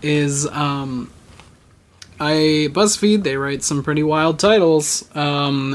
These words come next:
and I think that I can write some pretty wild titles, too. Um, and so I'm gonna list the name of four different BuzzFeed articles. Uh, three of them are real, one of them is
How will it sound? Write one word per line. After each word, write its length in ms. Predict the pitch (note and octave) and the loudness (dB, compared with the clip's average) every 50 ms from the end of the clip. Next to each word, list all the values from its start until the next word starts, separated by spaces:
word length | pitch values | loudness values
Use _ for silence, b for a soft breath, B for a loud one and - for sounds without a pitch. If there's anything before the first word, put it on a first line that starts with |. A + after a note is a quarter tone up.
| - - | -6 -4
and 680 | C#3 C#3+ C#3 C#3 C#3 C#3 C#3 C#3 C3+ C#3 C#3 C3+ C3+ C3+ - - - - - | -2 -2 0 0 0 -2 -2 -2 -4 -4 -4 -4 -4 -6 -6 -8 -10 -10 -6
I 240 | C3 C3+ C#3 C#3+ C#3+ | -2 -2 0 0 -2
think 320 | D3 - D3 C#3 C3 - | -2 -4 -6 -6 -6 -6
that 140 | - C#3+ C3+ | -6 -4 -2
I 100 | C3+ D3+ | -2 -4
can 180 | D3 - C#3 | -4 -4 -4
write 180 | C3 B2+ B2 B2 | -4 -4 -4 -4
some 160 | - C3+ C3 | -4 -4 -2
pretty 180 | B2+ D3 C#3 C3+ | -2 -2 0 0
wild 320 | C3 C3 C3 C3 C3 B2+ | 0 0 0 -2 -2 -2
titles, 340 | - D3+ C3 B2+ B2+ A#2 - | -2 -2 -2 -2 -2 -2 0
too. 260 | - D#3 E3 C#3+ - B B B B B B B B B B B | 2 2 2 0 -2 B B B B B B B B B B B
Um, 540 | - D#3 D3+ D3 C#3+ C#3+ C#3 C#3 C3+ C3+ C3+ | -6 -4 -2 0 0 0 -2 -4 -6 -8 -8
and 180 | - C3+ C#3+ C#3 | -8 -8 -6 -4
so 280 | - E3 D3+ D3+ C#3+ | -2 0 0 0 0
I'm 120 | - F3 G#3 | 0 0 0
gonna 140 | B3+ C4+ B3 | 2 2 4
list 560 | A#3+ A3 G3+ - - - - - - D3+ D3 | 4 4 2 2 0 -4 -6 -8 -8 -6 -4
the 100 | D#3 D3+ | -2 -2
name 440 | D3+ D3 D3 D3 D3 D3 D3 D3 C#3+ | 0 0 0 0 0 0 -2 -2 -4
of 580 | - C3+ C#3+ C#3+ C#3 C#3 C3+ C#3 - - - - - - - _ _ _ - | -6 -8 -8 -8 -8 -10 -10 -14 -16 -20 -20 -20 -20 -20 -20 _ _ _ -20
four 540 | - - - - - E3+ G3+ A#3+ C4 D4+ C#4 | -16 -14 -10 -4 2 4 4 4 4 2 0
different 680 | G#3 D3+ - D#3+ D3+ - - C#3+ B2+ A#2+ A#2+ B2 - - | -2 0 0 0 0 -2 -6 -8 -8 -8 -8 -10 -10 -8
BuzzFeed 480 | D3 C#3+ C#3+ C#3 - - - C#3 C#3 - | -8 -6 -4 -4 -6 -6 -4 -6 -4 -4
articles. 800 | - B2 A#2 A#2 C3+ - A#2+ A#2 A#2+ A#2 A#2 A#2+ - - - B B B B B B B - | -6 -8 -8 -8 -10 -10 -10 -10 -10 -10 -12 -10 -8 -8 -8 B B B B B B B -8
Uh, 500 | C#3+ C#3 C3+ C3 B2+ B2+ A#2+ G2 E2 - - | -6 -4 -2 -2 -2 -4 -4 -6 -8 -12 -14
three 320 | - - - - C#3+ C#3 | -14 -12 -6 -2 -2 -2
of 120 | C3+ B2+ | -2 -2
them 120 | C#3+ B2+ B2 | -2 -4 -4
are 60 | B2 B2+ | -2 0
real, 300 | D#3+ A#3 C#4 C#4+ D4 B3+ | 2 2 2 4 4 4
one 140 | F#3+ D#3 D3 | 4 4 4
of 120 | D3 D3+ | 2 2
them 160 | D3 D3 D#3+ E3 | 2 2 2 2
is 480 | - C#3 C#3+ F3 G3+ G#3 G#3 - - | 2 2 4 4 4 4 2 -2 -4